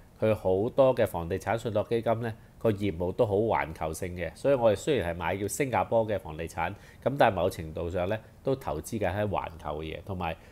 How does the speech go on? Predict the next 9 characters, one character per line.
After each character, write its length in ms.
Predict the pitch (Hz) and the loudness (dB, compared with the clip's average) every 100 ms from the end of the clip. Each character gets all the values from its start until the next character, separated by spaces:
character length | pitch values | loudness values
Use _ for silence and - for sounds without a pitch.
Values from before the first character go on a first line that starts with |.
| - - | -14 0
佢 220 | 98 98 | 2 2
好 300 | - 87 104 | 2 0 4
多 160 | 127 | 4
種 240 | 123 95 101 | 4 2 0
類， 120 | 98 | 0
有 180 | 87 117 | 0 -2
工 320 | - 117 117 | -2 -2 -2
業 240 | 95 85 | -4 -4
啊， 280 | 92 92 90 | -2 -2 -2